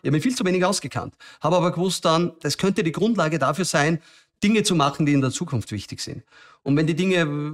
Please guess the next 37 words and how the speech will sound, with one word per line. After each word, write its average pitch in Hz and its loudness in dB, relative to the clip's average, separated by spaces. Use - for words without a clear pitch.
wichtig 202 -2
sind, 185 2
dann 156 2
werden 156 2
sie 151 -2
gut 180 -2
bezahlt 170 0
sein 190 2
und 165 0
dann 151 2
werde 156 2
ich 156 -2
finanziell 175 2
unabhängiger. 120 -2
Immer 170 0
das, 151 0
was 143 0
ich 135 -4
mir 135 2
wünschte. 170 -2
Dass - -6
das - -6
diese 170 -2
Ausmaße 170 0
annimmt, 151 2
äh, 101 -6
das 147 -2
hat 131 0
keiner 127 0
planen 107 0
können. 92 -4
Also 104 -4
ich 127 -6
bei, 98 -4
schon 101 -6
gar - -4
nicht. 95 -6